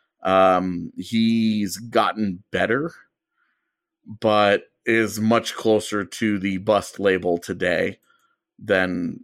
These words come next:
than the boom, you know, of, of, of him, the, of the Columbus hitting the home run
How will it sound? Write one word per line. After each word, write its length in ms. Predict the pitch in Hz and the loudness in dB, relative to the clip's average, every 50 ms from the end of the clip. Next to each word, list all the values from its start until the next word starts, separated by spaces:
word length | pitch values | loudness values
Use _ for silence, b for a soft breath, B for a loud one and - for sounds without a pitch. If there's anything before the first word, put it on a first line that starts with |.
| - | -16
than 240 | 87 92 101 98 95 | -2 0 0 0 2
the 100 | 87 92 | -2 -6
boom, 600 | - _ - 107 101 92 87 85 85 90 90 87 - _ _ _ _ | -4 _ 0 2 2 2 0 0 -2 -4 -6 -10 -16 _ _ _ _
you 100 | 101 98 | -6 -2
know, 160 | 90 87 90 | 0 0 0
of, 140 | 92 - - | 0 -2 -2
of, 180 | 71 90 85 92 92 92 | -4 -4 -4 -6 -8 -8
of 180 | - - 98 95 | -4 -4 -4 -2
him, 360 | 104 117 110 107 98 90 90 | 0 0 0 0 -2 -4 -2
the, 220 | 98 107 101 98 92 | 0 2 2 2 0
of 200 | - 80 98 92 | 0 -2 -6 -4
the 140 | 101 101 85 - - | -6 -8 -8 -10 -14
Columbus 420 | - - 113 113 107 98 98 - | -4 -2 0 0 0 0 -4 -2
hitting 260 | - 110 101 95 95 | -2 -2 -2 -2 -4
the 80 | 92 92 | -6 -4
home 300 | 92 98 101 98 95 98 | -2 -2 -2 -2 -2 -2
run 280 | 95 95 92 92 95 | 0 0 0 -2 -6